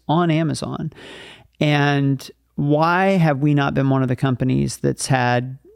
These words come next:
you know, a period of success, but haven't been able to sustain it? How have we been able to survive and thrive in that environment?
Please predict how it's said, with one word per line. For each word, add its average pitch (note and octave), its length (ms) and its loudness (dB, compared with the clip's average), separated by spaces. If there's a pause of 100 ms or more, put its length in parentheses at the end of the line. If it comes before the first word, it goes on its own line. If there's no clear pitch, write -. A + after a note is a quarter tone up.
(140)
you C3+ 100 2
know, B2 300 2
a C#3 80 -4
period D3+ 460 2
of C3+ 80 -2
success, C3+ 560 -2
but - 280 -2
haven't C3+ 360 -2
been C3+ 120 -2
able C3+ 200 -2
to C#3+ 100 -6
sustain C3+ 460 -4
it? - 100 -6
How F#3 240 -2
have F#3 220 0
we C3+ 340 2
been C3+ 320 -4
able C#3 360 -2
to - 140 -4
survive C3 600 -2
and C3 160 -4
thrive C3+ 340 -4
in C3+ 100 -4
that C3+ 140 -4
environment? C3+ 540 -6